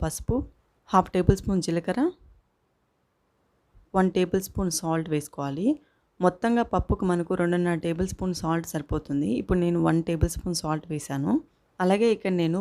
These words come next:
పండుమిర్చి యూజ్ చేస్తున్నాను. పచ్చిమిర్చి ఎక్కువ వాడడం కూడా హెల్త్కి అంత మంచిది కాదు. ఒక తొమ్మిది పది పండుమిర్చి ఇలా తుంచి వేసుకొని ప్రెషర్ కుక్కర్ మూత పెట్టుకొని మీడియం ఫ్లేమ్లో ఒక నాలుగు విజిల్స్ రానివ్వాలి. ఇలా మీడియం ఫ్లేమ్లో ఒక ఫోర్ విజిల్స్ వచ్చాయంటే పప్పు మనకు మెత్తగా ఉడికిపోతుంది.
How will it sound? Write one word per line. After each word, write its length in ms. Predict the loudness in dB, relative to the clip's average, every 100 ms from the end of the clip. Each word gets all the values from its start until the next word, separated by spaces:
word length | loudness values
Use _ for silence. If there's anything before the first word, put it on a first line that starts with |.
| 0
పండుమిర్చి 460 | 0 2 -2 -4 -6
యూజ్ 140 | -6 -6
చేస్తున్నాను. 520 | -8 -6 -6 -4 -4 -4
పచ్చిమిర్చి 560 | -4 -4 -4 -4 -2 -2
ఎక్కువ 200 | -2 -2 -2
వాడడం 300 | 0 0 -2 0
కూడా 160 | -2 -2
హెల్త్కి 320 | -2 -2 -4 -4
అంత 140 | -2 -2
మంచిది 320 | -2 -4 -4
కాదు. 220 | -4 -2 -2 -2 _ _ _ -2
ఒక 80 | 0 2
తొమ్మిది 280 | 4 2 0 0
పది 180 | 0 2 0
పండుమిర్చి 440 | 0 0 -2 -6 -6
ఇలా 120 | -6 -4
తుంచి 220 | -6 -4
వేసుకొని 480 | -4 -4 -6 -4 -4 -2
ప్రెషర్ 280 | -2 -2 -6
కుక్కర్ 260 | -8 -8 -4
మూత 160 | -2 -2 -4
పెట్టుకొని 480 | -4 -6 -6 -4 -2 -2
మీడియం 300 | 0 0 -2
ఫ్లేమ్లో 380 | -4 -4 -2 -2 -4 -4
ఒక 100 | -2 0
నాలుగు 240 | 2 0 -2
విజిల్స్ 320 | -2 -4 -4 -4
రానివ్వాలి. 480 | -2 -2 -4 -4 -4 -4 -10 _ 0
ఇలా 120 | 2 4
మీడియం 220 | 2 -2
ఫ్లేమ్లో 300 | -2 -2 0 -2
ఒక 40 | -2 -4
ఫోర్ 180 | -2 -2
విజిల్స్ 260 | -6 -6 -8
వచ్చాయంటే 400 | -6 -4 -4 -4 -4
పప్పు 220 | -2 0 0
మనకు 200 | -2 -4 -6
మెత్తగా 340 | -4 -4 -2 0
ఉడికిపోతుంది. 640 | -2 -4 -8 -6 -2 0